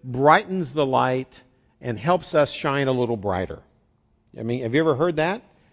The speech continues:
I think that's often the world's view of religion. And what Jesus is saying here is, "No, no, no, no. Uh, uh, I don't come to just brighten your light, to give you a little more wisdom, a little more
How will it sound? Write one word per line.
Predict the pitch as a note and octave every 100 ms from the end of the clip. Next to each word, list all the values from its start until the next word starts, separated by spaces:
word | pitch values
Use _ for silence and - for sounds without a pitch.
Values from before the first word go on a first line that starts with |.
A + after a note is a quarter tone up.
| _ C#3+
I |
think | E3 D#3+
that's | D#3+ -
often | D3+ G#3 G#3+ G#3
the | D#3
world's | C#3+ E3 D#3+ A#2
view | A2+ C3 B2 B2+ -
of | B2+ A#2+ A#2 -
religion. | C#3 E3 G#3+ D3 C3 - _ _ _ -
And | D#3 E3
what | D#3+
Jesus | A#2 A#3+ C#4+ C4+ A#3
is | E3
saying | F3+ D3 C#3 A#2
here | B2+ A#2+ C#3+ F#3 - _ _
is, | C#3+ D3 C3 - _
"No, | C#3+ E3 A3
no, | A3
no, | G#3
no. | F#3 B2 A#2 D3+ - _ -
Uh, | D#3 D#3 D#3+ E3
uh, | E3 E3 - -
I | - D#3+ B3
don't | C#4 G3 -
come | - G3+ C#3 C#3 D3 - _
to | - F3 D3
just | D#3+ E3 - -
brighten | A#2+ C3 D3+ A3 F3+ F3
your | C#3+
light, | A#2+ A#2+ E2 C#2+ - - _ _ _ _ _ _
to | C3+
give | B2 G3
you | F3+ D3
a |
little | C#3 A3+ D#4
more | B3 G3+ F3+
wisdom, | - B2+ C#3+ G#2+ G2 F2+
a |
little | D3 D#4 E4+
more | A3